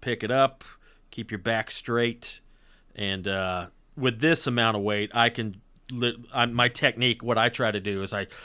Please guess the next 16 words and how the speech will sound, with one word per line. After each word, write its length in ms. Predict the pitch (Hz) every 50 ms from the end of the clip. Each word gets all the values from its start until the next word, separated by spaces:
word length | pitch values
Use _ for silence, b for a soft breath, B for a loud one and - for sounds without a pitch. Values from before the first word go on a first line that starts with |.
| B B B
I 80 | B 104
grab 420 | 101 101 120 135 160 175 170 156
it 80 | 147 135
with 120 | 135 135 117
my 120 | 117 113
hands, 760 | 107 117 165 170 151 123 110 95 98 104 107 - - - - - - _ _ b b b b b
but 220 | - 123 120 117 -
then 160 | 135 127 120
I 120 | 120 120
do, 220 | 117 95 98 143 139
I 120 | 123 120
try 180 | - - 165 151
not 160 | 147 139 127 -
to 60 | 123
use 420 | 117 120 139 139 131 127 113 - -
any 480 | 139 135 139 135 135 131 123 123 113